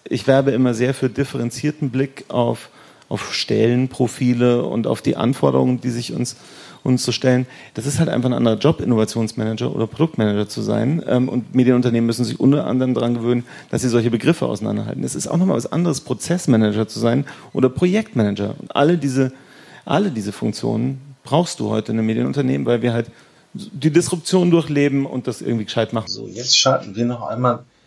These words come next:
Speaker 2: in diese Podiumsdiskussion und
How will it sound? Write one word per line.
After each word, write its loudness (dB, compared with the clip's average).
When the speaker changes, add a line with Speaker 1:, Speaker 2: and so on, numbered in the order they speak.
Speaker 2:
in 6
diese -4
Podiumsdiskussion 0
und -4